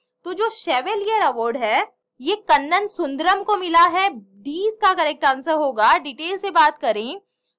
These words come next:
तो कला चूड़ू के प्रकाशक कन्नन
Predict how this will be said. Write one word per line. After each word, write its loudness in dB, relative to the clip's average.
तो 0
कला 6
चूड़ू -2
के -6
प्रकाशक 2
कन्नन 0